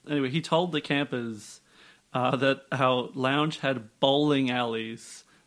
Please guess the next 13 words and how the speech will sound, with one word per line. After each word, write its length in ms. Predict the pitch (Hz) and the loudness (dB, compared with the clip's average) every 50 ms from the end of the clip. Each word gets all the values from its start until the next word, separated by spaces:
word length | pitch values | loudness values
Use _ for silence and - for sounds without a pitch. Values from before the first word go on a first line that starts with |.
| _ - | _ -8
PlayStations, 840 | - - 135 139 143 143 - 151 139 135 135 - 139 127 127 120 120 - - | -2 0 0 2 0 0 0 2 2 2 0 -2 -2 -2 -2 -4 -6 -6 -4
Xboxes, 1080 | - 135 131 - - - 139 131 127 127 - - 139 127 123 123 123 120 123 123 - | -4 -4 -2 -4 -4 -2 -2 -2 0 -2 -4 -4 -4 -2 -2 -2 -4 -4 -6 -8 -8
and, 240 | 135 123 117 117 113 - - - 123 - - 160 | -8 -6 -6 -6 -8 -6 -4 -4 -2 -2 0 0
like, 220 | 147 131 143 135 | 0 2 2 2
<laughs> 440 | 131 - - 190 180 - - 156 - | 0 2 2 0 0 2 0 0 2
pinball 380 | 165 151 156 147 147 147 147 | 4 2 4 4 4 4 4
machines 720 | 147 147 147 - - 147 143 143 135 135 143 143 139 135 127 | 4 2 0 0 0 0 0 0 0 0 0 0 0 0 0
and 140 | 139 127 139 | 0 0 2
all 220 | 147 147 151 147 | 4 4 4 4
of 120 | 156 147 156 | 4 4 4
this, 280 | 147 143 139 - - | 4 2 2 0 -2
like, 340 | 135 127 123 123 - - - - - - - - - - - - - - - - | -2 -2 -2 -2 -4 -10 -14 -18 -20 -20 -20 -20 -20 -20 -20 -20 -20 -20 -20 -20
stuff. 500 | - - - 156 143 131 120 117 - | -20 -2 2 4 4 4 4 2 -2